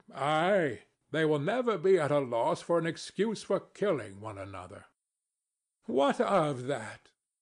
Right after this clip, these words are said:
It is not death that matters, but the fear of death.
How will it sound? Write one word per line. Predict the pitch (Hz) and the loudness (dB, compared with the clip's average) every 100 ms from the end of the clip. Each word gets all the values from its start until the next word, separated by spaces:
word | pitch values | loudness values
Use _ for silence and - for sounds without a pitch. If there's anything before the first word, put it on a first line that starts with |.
| _ _ _ _ - | _ _ _ _ -2
It | 226 | 0
is | 214 | 0
not | 254 269 170 120 | 2 0 0 -4
death | 98 170 165 190 - - | 0 2 2 -2 -8 -10
that | 160 | -8
matters, | 139 143 127 160 240 202 - - | -4 -2 -2 -2 -4 -6 -8 -6
but | 180 | 0
the | 196 | 0
fear | - - 196 226 175 131 117 | -2 -8 -4 0 0 0 -6
of | 117 - | -8 -10
death. | 120 123 113 - | -10 -10 -10 -16